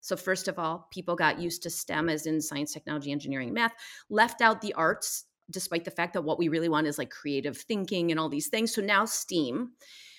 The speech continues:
But if you look at how that has played out,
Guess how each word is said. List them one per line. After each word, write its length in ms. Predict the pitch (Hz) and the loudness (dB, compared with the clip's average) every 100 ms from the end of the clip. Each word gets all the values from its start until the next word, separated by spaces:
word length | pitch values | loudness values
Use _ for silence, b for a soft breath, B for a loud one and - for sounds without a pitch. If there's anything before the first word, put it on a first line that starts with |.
| B B B | B B B
But 160 | 196 247 | 4 4
if 180 | 262 | 4
you 100 | 269 | 0
look 260 | 247 247 - | 2 2 2
at 60 | 214 | 0
how 220 | - 277 | 2 4
that 280 | 254 240 233 | 4 2 0
has 220 | - 226 | -2 -4
played 460 | - - 220 214 190 | -4 -8 -2 0 2
out, 340 | 170 156 214 | 2 2 2